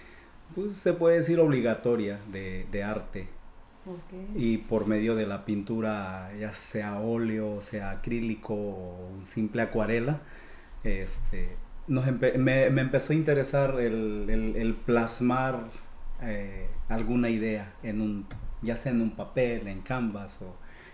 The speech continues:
Speaker 1: en este caso ya ahorita, pues, en digital todo, ¿eh? Este, pero sí, mi, mi, mi pasión, mi gusto por la fotografía viene por medio del,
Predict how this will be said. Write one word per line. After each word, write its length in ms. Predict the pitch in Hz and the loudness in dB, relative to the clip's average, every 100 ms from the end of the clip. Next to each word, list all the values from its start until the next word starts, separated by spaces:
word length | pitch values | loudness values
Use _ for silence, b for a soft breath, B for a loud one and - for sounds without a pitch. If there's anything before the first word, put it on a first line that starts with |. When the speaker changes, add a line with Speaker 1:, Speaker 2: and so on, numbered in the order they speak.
| - | -2
Speaker 1:
en 120 | 113 | 0
este 260 | 113 117 - | 2 0 -2
caso 280 | 113 - 107 | -4 -2 -4
ya 120 | 98 | -4
ahorita, 480 | 98 92 110 98 90 - | -6 -8 -8 -8 -10 -12
pues, 160 | 101 | -6
en 140 | 123 113 | -4 -2
digital 480 | 113 113 110 104 - | -4 -4 -4 -6 -6
todo, 360 | 95 90 123 175 B B B - | -8 -6 -6 -8 B B B -2
¿eh? 120 | 113 | -2
Este, 500 | 104 - - 110 104 - | -2 -6 0 0 0 6
pero 160 | 135 | 6
sí, 160 | 135 185 | 8 6
mi, 200 | 165 147 | 8 8
mi, 380 | 143 139 139 139 | 8 6 4 4
mi 220 | 135 131 | 2 2
pasión, 500 | - 135 - 170 180 | 4 2 4 4 6
mi 60 | 147 | 4
gusto 320 | 147 165 143 | 4 2 2
por 140 | 123 | 2
la 100 | 117 | 2
fotografía 540 | 104 107 113 110 139 131 | 0 -2 -2 0 0 2
viene 240 | 135 131 | 0 -2
por 240 | 113 107 | -2 -2
medio 240 | 110 110 107 | 0 0 -2
del, 180 | 95 | -6